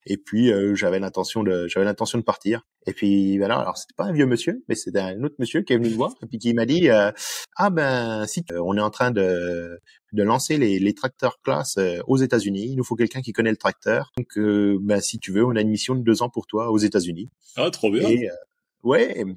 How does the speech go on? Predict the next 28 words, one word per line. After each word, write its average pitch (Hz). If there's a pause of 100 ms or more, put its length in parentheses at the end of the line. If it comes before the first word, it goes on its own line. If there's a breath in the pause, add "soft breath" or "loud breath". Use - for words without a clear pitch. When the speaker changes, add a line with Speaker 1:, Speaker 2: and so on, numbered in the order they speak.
(160)
Speaker 1:
c'est 107
pour 98
ça. 90
Donc, 98
j'ai 107
accepté 113 (160)
avec, 104
euh, 95
quand 104
même 101
pas 120
mal 135
de 127
réflexion 120
parce 117
que 156
c'est, 90
c'est -
une 101
décision 104
qui 107
se -
prend 98
pas 107
forcément 104
à 101
la 98
légère. 101